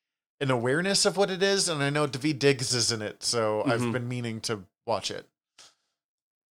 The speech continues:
Speaker 2: That shit was funny. Once again, like, I just enjoyed playing Spot the Reference.
Speaker 1: Well,
Speaker 2: I was
Speaker 1: and it
Speaker 2: like,
Speaker 1: doesn't
Speaker 2: "Oh,
Speaker 1: really
Speaker 2: Dune.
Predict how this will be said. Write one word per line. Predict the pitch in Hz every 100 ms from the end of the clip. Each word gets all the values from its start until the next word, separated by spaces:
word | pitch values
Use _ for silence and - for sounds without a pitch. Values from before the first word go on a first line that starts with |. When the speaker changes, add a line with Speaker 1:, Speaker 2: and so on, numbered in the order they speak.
| _
Speaker 2:
That | 98
shit | 95 90
was | 87
funny. | 82 78 - _ - - _ _ _ _ -
Once | 196
again, | 202 190
like, | 147 139
I | 131 135
just | 131
enjoyed | 135 117 113 107
playing | 107 98
Spot | - 95 95
the |
Reference. | 95 - - -
Speaker 1:
Well, | 320 311
Speaker 2:
I |
was | 311
Speaker 1:
and |
it |
Speaker 2:
like, | -
Speaker 1:
doesn't | 330 - 311
Speaker 2:
"Oh, | 320
Speaker 1:
really | 403 285 262
Speaker 2:
Dune. | 240 302 160 127